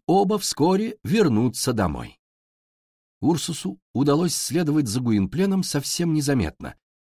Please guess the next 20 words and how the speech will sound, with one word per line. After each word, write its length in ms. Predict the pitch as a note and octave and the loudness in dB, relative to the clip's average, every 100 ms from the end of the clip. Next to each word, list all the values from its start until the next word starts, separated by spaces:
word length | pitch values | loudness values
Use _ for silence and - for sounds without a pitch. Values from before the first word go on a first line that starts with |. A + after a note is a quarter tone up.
| - | -4
ибо 200 | A#2 A2 | 0 2
он 180 | G#2+ A2+ | 2 0
старался 560 | - G2 A2 A2+ - | -2 -2 0 -2 -2
держаться 560 | F2+ F2 D2+ C3+ - B2 | -2 -2 -2 -4 -4 -6
как 180 | C3 - | -4 -2
можно 300 | C#3+ B2 D#3 | -2 0 -2
дальше 440 | G#2+ F2+ - - | 0 -2 -2 -8
от 180 | D#2+ - | -8 -4
него 320 | F#2 A2 F#3+ - _ _ _ | -2 0 0 -2 _ _ _
и 140 | - | -4
всё 280 | D3 - A3+ | -4 -2 -2
же 100 | G3+ | 2
умудрился 720 | G#3 F#3 F3+ C#3+ G#3+ G3 A3 | 4 4 2 2 0 0 -2
не 120 | A3+ | -2
потерять 560 | F#3 A#3 A#3 C3 C#3+ D3 | -2 -2 2 2 2 0
его 280 | D#3+ C3 C#3 | 2 2 2
из 340 | - F2 C#2 | -2 -4 -4
виду. 300 | D2+ B1+ A#1+ _ _ _ _ _ | -8 -10 -14 _ _ _ _ _
Смелое 640 | - - G2 G#2+ F#2+ D#2+ C#2 | -8 -4 0 2 2 -2 -6
подглядывание, 840 | D#2+ C#2 F2+ A#2 A#2+ C#3+ E3 | -12 -6 -2 0 0 0 -2